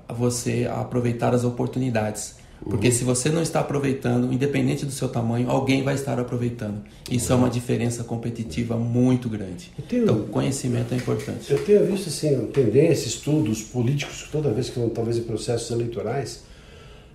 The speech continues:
Speaker 2: e atualmente também estamos nessa fase, de, eh, fazer alguma coisa relacionada à redução da carga tributária ou à redução de impostos. Não sei se isso vai significar redução de carga tributária, mas pelo menos a redução de, da quantidade de impostos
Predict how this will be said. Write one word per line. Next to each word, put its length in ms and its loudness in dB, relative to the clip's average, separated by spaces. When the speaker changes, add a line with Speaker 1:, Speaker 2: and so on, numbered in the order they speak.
Speaker 2:
e 160 0
atualmente 680 6
também 260 4
estamos 280 2
nessa 220 0
fase, 500 0
de, 440 2
eh, 260 0
fazer 300 4
alguma 260 4
coisa 260 2
relacionada 760 0
à 60 -4
redução 600 4
da 140 2
carga 400 4
tributária 540 0
ou 60 0
à 20 -2
redução 420 0
de 100 -2
impostos. 600 2
Não 80 0
sei 180 -2
se 300 -6
isso 180 -4
vai 80 4
significar 480 2
redução 300 -2
de 60 -4
carga 260 -2
tributária, 440 -4
mas 140 -6
pelo 140 0
menos 80 2
a 40 0
redução 320 2
de, 120 2
da 160 2
quantidade 460 0
de 40 2
impostos 540 0